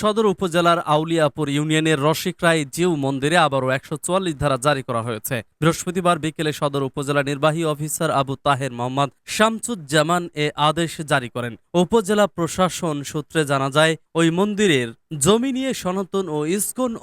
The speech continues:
অনুসারীদের মধ্যে দীর্ঘদিন ধরেই বিরোধ চলে আসছে। দুই হাজার নয় সালের আঠারোই সেপ্টেম্বর মন্দিরে দুর্গাপূজা নিয়ে ইসকন অনুসারীদের সঙ্গে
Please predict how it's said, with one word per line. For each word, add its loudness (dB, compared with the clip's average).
অনুসারীদের -2
মধ্যে -2
দীর্ঘদিন -2
ধরেই -2
বিরোধ -2
চলে -2
আসছে। -6
দুই 4
হাজার 2
নয় 2
সালের -2
আঠারোই -2
সেপ্টেম্বর -6
মন্দিরে -2
দুর্গাপূজা -2
নিয়ে -4
ইসকন -6
অনুসারীদের -4
সঙ্গে -4